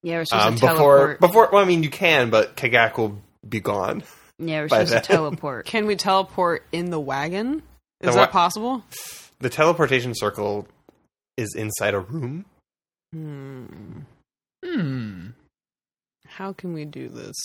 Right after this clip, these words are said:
Speaker 2: I don't
Speaker 4: Where's
Speaker 2: think you can
Speaker 4: the
Speaker 2: take the
Speaker 4: room?
Speaker 2: wagon. The room is in the basement of an abandoned building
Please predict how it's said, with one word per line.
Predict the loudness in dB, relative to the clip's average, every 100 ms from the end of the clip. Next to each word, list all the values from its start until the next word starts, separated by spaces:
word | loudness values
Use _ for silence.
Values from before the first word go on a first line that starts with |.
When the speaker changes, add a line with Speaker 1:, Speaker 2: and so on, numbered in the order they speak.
| -12 -14 _ _ _
Speaker 2:
I | 0
don't |
Speaker 4:
Where's | 2 2
Speaker 2:
think | 0
you | -2
can | 0
Speaker 4:
the |
Speaker 2:
take | 0
the |
Speaker 4:
room? | -2
Speaker 2:
wagon. | -6 -8 -14 -16 _ _ _ _ _
The | -6
room | -2 0 0 0
is | 0 2 2 0 -2 -8 -14 -14 -8
in | -6
the | -6
basement | -2 -2 -2 -4 -6 -2
of | 0 0 -2 -6
an | -8
abandoned | -4 -4 -4 -10
building | -10 -8 -8 -8 -12